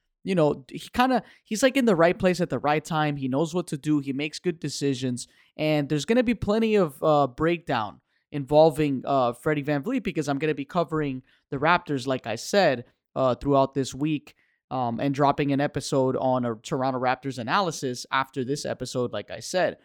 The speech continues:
Um, but, you know, just Freddie VanVleet as a player, he's an absolute bucket,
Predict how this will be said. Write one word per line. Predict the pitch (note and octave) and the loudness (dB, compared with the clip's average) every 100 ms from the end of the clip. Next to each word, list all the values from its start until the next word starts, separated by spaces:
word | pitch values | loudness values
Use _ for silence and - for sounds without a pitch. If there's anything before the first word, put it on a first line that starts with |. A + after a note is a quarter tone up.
| _ _ - | _ _ -4
Um, | C3+ C3 | -2 0
but, | F3 | 0
you | B3+ | 2
know, | A3 C#3 | 4 2
just | D#3 - | 0 0
Freddie | C4 C#4+ | 2 4
VanVleet | C4 F#3+ F#3 G3+ | 2 2 2 0
as | D3+ | 0
a | C#3 | -2
player, | D3 D3 D3 C3+ - _ _ _ | -2 0 2 0 -4 _ _ _
he's | F3+ G#3 | -4 -2
an | G#3+ | 2
absolute | G3+ G#3 A#3 A3 D#3 | 0 0 0 0 2
bucket, | D3+ D#3 E3 F3 - | 4 4 4 -2 -4